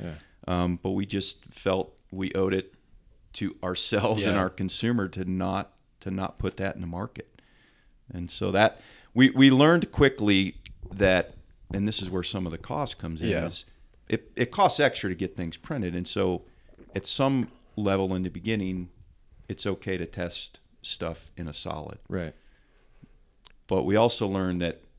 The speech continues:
Speaker 2: that if it's directionally what we want, we
Speaker 1: Yeah.
Speaker 2: have to have it printed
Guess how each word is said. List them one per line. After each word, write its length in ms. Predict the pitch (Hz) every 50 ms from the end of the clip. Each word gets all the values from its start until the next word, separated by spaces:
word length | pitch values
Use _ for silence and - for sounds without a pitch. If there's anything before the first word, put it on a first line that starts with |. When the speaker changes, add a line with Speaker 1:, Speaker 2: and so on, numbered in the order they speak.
| _ _ -
Speaker 2:
that 180 | - 90 90
if 240 | 90 82 - - - -
it's 280 | - 95 - - - -
directionally 600 | - 85 87 90 101 104 208 - - - 101 95
what 220 | 92 92 95 -
we 120 | - 90 87
want, 360 | 85 82 87 87 95 101 - - _
we 160 | 90 90 85
Speaker 1:
Yeah. 80 | 92
Speaker 2:
have 200 | 90 92 90 -
to 80 | - 95
have 220 | 90 90 85 85
it 160 | 82 78 - -
printed 440 | - - 85 82 82 80 76 -